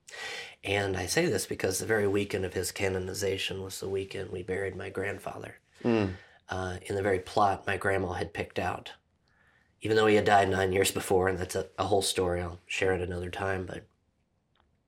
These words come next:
Speaker 1: we buried her in that same plot a year and a half later, and it was, um,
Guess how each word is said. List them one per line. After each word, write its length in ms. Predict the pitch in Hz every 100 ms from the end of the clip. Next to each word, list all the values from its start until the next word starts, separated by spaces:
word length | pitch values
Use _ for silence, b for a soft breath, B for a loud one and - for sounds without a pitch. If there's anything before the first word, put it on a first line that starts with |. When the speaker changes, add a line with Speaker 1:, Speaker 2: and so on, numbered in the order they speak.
| _ - B B B B B B B B B B _ _ _ _ _ _ _
Speaker 1:
we 140 | 104
buried 340 | 95 104 98 90
her 300 | 95 87 90
in 100 | 90
that 200 | 85 -
same 260 | 92 85
plot 300 | 87 85 85
a 80 | 90
year 120 | 90
and 80 | 87
a 40 | 92
half 220 | 95 -
later, 240 | - 92
and 280 | 98 - -
it 100 | 101
was, 280 | 98 95 -
um, 200 | -